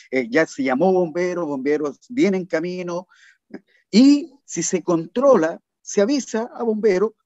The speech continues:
que ya se controló. Van a volver, van a llegar igual,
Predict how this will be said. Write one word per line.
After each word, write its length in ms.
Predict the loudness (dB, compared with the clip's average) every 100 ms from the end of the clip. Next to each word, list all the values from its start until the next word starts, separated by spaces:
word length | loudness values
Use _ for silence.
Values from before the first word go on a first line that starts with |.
| _
que 120 | -2
ya 140 | -2 -2
se 120 | -4
controló. 580 | -6 -4 2 2 2 -8 _
Van 260 | -4 0 0
a 60 | 2
volver, 400 | 0 0 -2 -2
van 160 | -2
a 60 | -4
llegar 260 | -4 -4
igual, 400 | -2 -2 0 -2